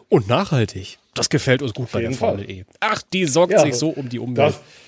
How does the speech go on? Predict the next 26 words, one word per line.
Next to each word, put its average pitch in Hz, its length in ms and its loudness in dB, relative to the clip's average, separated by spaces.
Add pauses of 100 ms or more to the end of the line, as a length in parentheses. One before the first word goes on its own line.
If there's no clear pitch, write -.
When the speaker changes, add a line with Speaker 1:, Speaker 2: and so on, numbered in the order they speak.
(240)
Speaker 2:
das 147 260 0
Thema 147 260 2
hatten 143 140 -4
wir 135 80 -2
ja 135 200 2
beim 139 340 0
letzten 160 340 2
Mal 151 180 2
schon. 110 340 0
Speaker 1:
<laughs> 135 180 -4
Richtig. 156 460 -6 (400)
Da 247 120 4
könnt 262 340 -2
ihr, 302 140 2
liebe 226 180 0
HörerInnen, 196 460 2
einfach 208 240 0
direkt 208 400 -4
weiterhören, 180 480 2
falls 139 180 -2
ihr 131 40 -2
das 123 140 0
noch 117 100 -4
nicht 120 160 -4
getan 107 380 -6
habt. 139 160 -6